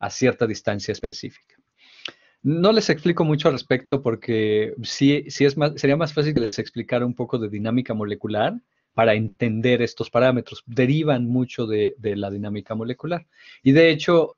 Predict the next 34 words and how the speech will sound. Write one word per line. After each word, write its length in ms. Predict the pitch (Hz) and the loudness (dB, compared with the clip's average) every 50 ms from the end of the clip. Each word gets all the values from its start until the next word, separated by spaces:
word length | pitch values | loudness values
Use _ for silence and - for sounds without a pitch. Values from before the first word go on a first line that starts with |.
| _ _ _ | _ _ _
esa 200 | 123 123 - 156 | -4 -4 -2 0
es 60 | 147 | 2
la 140 | 143 127 127 | 2 2 4
razón 300 | 123 120 - - 127 120 | 2 0 -2 -2 -4 -4
por 140 | - 135 120 | -2 -4 -4
la 120 | 117 117 | -4 -4
cual 380 | - - 120 117 117 117 117 - | -2 0 2 2 2 0 -2 -4
ni 220 | 127 113 113 117 110 | -4 -2 0 0 0
la 140 | 110 107 | 0 -2
dinámica 440 | 104 104 107 131 175 202 202 - 165 | -2 0 0 0 0 0 -2 -2 -2
molecular 580 | 147 135 127 123 123 - 120 113 120 120 117 117 | -2 -2 -2 -4 -4 -4 -4 -2 -2 -2 -2 -4
ni 140 | 110 107 107 | -6 -8 -6
el 100 | 104 104 | -6 0
docking 460 | 110 117 113 110 - 135 135 151 147 147 - _ _ _ _ _ | 2 2 2 2 2 0 0 0 -2 -6 -10 _ _ _ _ _
pueden 340 | - 131 127 135 143 135 131 | 2 2 4 4 4 4 2
en 140 | 120 113 101 | 2 0 -2
realidad 420 | 117 110 107 110 113 113 117 117 - | -4 -2 0 2 2 2 2 2 0
lidiar 380 | 120 117 110 113 110 113 113 | -2 0 0 2 0 0 0
con 180 | - - 110 107 | -2 -4 -4 -4
enlaces 420 | 104 101 107 110 107 - - 107 | -4 -2 -2 -2 -2 -2 -6 -10
que 120 | - - 107 | -10 -12 -10
se 160 | - 107 101 | -8 -8 -6
rompan 380 | 101 110 110 107 104 113 107 104 | -4 -4 -4 -4 -4 -6 -8 -8
y 40 | |
que 100 | - - | -10 -14
se 120 | - - 104 | -18 -18 -10
formen. 420 | - - 139 139 120 117 107 101 _ _ - | -4 -2 -2 0 -2 -4 -10 -14 _ _ -18
Están 640 | 95 - - _ 123 117 117 117 120 120 120 113 | -18 -18 -4 _ 0 2 2 2 2 2 0 -2
creados 560 | - - 110 107 110 113 110 110 113 110 - - | -4 -4 -2 -2 0 0 0 0 -2 -4 -4 -6
de 60 | 107 | -8
manera 320 | 104 101 107 110 113 110 | -8 -8 -4 -4 -4 -4
que 120 | - - 101 | -4 -8 -12
se 160 | - - 104 | -12 -14 -12
consideran 580 | - 104 95 - - 104 101 110 110 110 101 | -10 -10 -10 -8 -10 -4 -2 -2 -2 -2 -4